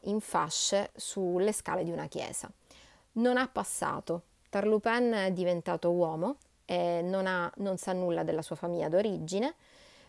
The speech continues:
eh, quindi ritorna il concetto della famiglia e ritorna quello che la famiglia è per poi, eh, è per un essere adulto poi in futuro.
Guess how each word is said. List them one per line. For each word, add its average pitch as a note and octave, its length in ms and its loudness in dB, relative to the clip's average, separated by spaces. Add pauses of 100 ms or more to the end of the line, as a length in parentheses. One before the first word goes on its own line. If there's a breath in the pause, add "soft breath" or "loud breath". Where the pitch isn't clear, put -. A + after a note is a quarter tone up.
eh, E3+ 320 2
quindi E3 360 -4
ritorna F3+ 880 0
il E3 120 -4
concetto F#3 460 -4
della F3 180 4
famiglia C4 460 4
e F3 80 2
ritorna B3 840 2 (140)
quello A3 380 6
che F#3+ 100 0
la F3+ 120 2
famiglia F3 640 0 (140)
è G#3+ 260 4 (280)
per F#3 180 6
poi, E3+ 580 2
eh, G#2 200 -6
è G3 260 6
per F#3 160 2
un F3+ 140 2
essere E3+ 320 0
adulto E3 400 -2
poi D#3+ 160 -2
in D#3+ 60 -4
futuro. D#3+ 580 -6